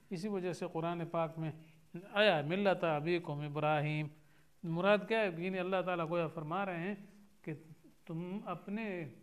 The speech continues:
बाप इब्राहीम अलैहिस्सलाम की मिल्लत की इत्तिबा करो, यानी "इत्तबिऊ मिल्लत अबीकुम इब्राहीम", ये मुराद है कि इब्राहीम अलैहिस्सलाम की <clears throat> मिल्लत की इत्तिबा करो। इस तरह कई मौक़ों में, "बल नत्तबि मिल्लत इब्राहीम हनीफ़ा", कुरान पाक में आया कि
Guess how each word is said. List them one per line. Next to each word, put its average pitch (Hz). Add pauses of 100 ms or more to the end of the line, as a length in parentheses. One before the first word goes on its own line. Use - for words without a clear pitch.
(420)
बाप 175
इब्राहीम 165
अलैहिस्सलाम 165
की 151
मिल्लत 156
की 214
इत्तिबा 165
करो, 127
यानी 160
"इत्तबिऊ 170
मिल्लत 160
अबीकुम 160
इब्राहीम", 147
ये 175
मुराद 151
है 127 (420)
कि 170
इब्राहीम 156
अलैहिस्सलाम 170 (100)
की 208 (1600)
<clears throat> 156
मिल्लत 175
की 202
इत्तिबा 151
करो। 135
इस 165
तरह 202
कई 220
मौक़ों 202
में, 170
"बल 170
नत्तबि 180
मिल्लत 170
इब्राहीम 160
हनीफ़ा", 160
कुरान 151
पाक 143
में 135
आया 143
कि 165